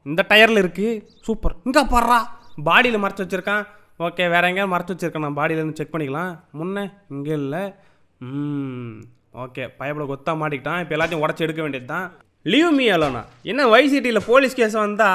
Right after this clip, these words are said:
leave me alone சீட் கோட் போடுவேன், அந்த மாதிரி சொல்றான். ஓகே, இங்க பாருங்களேன்,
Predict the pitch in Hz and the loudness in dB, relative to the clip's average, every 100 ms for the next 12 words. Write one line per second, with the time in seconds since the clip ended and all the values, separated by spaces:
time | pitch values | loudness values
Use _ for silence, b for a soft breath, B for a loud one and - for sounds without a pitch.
0 | 214 220 254 247 226 214 196 254 254 185 | 4 2 0 0 2 2 0 -6 -4 -4
1 | 160 151 147 156 190 208 165 165 170 220 | -2 -2 -2 -4 -2 -2 0 -2 -2 -6
2 | 196 - 196 247 240 208 190 302 339 254 | -8 -4 0 2 4 2 6 8 8 8
3 | 311 277 | 8 6